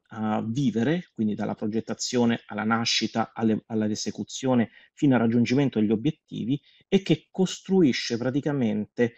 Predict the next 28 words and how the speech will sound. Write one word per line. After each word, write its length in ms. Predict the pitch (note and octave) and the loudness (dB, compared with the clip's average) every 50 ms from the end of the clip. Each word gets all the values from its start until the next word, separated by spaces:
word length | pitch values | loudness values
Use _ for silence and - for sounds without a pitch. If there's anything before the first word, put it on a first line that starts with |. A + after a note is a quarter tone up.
| _ _ _ _ _ | _ _ _ _ _
tutti 340 | _ G#3 E3+ - - _ - | _ 0 0 0 0 _ -6
i 60 | F#3 | -2
target 560 | - - G#2+ G2+ A2 A2+ A2 C#3+ C#3 - - D#3 | 0 0 2 2 0 0 -2 -4 -4 -2 -6 -2
che 120 | - F#3 | 2 2
io 100 | D#3+ C#3+ | 4 4
mi 140 | C3 C#3+ D#3 | 4 4 2
aspetto 880 | D#3 - - - - - - B2+ A2 - - _ _ - A2 G2+ - _ | 2 0 -4 -8 -8 -2 -2 0 0 -2 -6 _ _ -10 -8 -8 -8 _
che 220 | - E3 D3 - - | 0 2 2 2 2
un 80 | B2 B2 | -4 -6
certo 260 | - D3 C3+ - D3 | -4 -6 -6 -6 -4
progetto 460 | C3+ D#3 C#3+ C3 C3+ A2 - - - | -4 -2 -2 0 -2 -2 -2 -4 -8
si 120 | - - G3+ | -4 -2 -2
evolva 480 | F3+ B2 E2+ - - - - C3+ C#3+ - _ _ _ _ _ _ _ _ _ _ _ - | -2 -2 -4 -8 -12 -8 -8 -6 -8 -8 _ _ _ _ _ _ _ _ _ _ _ 4
con 320 | - A3 D#3+ C3+ A#2+ - - | 6 6 8 6 4 2 0
determinati 840 | - B2+ B2 - C3+ C#3 D3 D#3 E3 F3 E3 C#3 A#2 - A#2+ A2 - | -2 -2 0 2 2 4 4 6 6 6 4 4 2 0 -2 -4 -4
tipi 380 | _ - F3 D#3 C3 - - C#3+ | _ 2 2 4 4 2 2 0
anche 240 | D3+ E3+ E3 - C3 | 0 0 0 0 0
di 120 | A#2 - | -2 0
paletti 520 | - B2+ C3+ A#2 G#2 - _ _ G#2+ G2+ | 2 2 2 2 2 -2 _ _ -18 -10
che 100 | - B2 | -6 -2
mi 120 | B2+ D#3 E3+ | 0 0 0
dicono 420 | C#3 A2+ G#2 - A#2+ B2+ C3+ C3 | 0 -2 -2 0 0 -2 -2 -2
forse 380 | - - - D#3 C3+ - - D#3 | -6 -8 -6 -4 -4 -4 -6 -8
è 20 | |
il 60 | D3 - | -8 -4
caso 260 | - A2 G#2+ - A#2 | -4 -4 -4 -4 -4
di 160 | A#2+ B2+ - - | -4 -4 -4 -6
riprogettare. 1000 | - A#2 B2 A#2 - - G#2+ G2 G2 G#2+ - - _ - - _ _ _ _ | -8 -6 -4 -4 -4 -4 -6 -6 -6 -8 -10 -12 _ -20 -20 _ _ _ _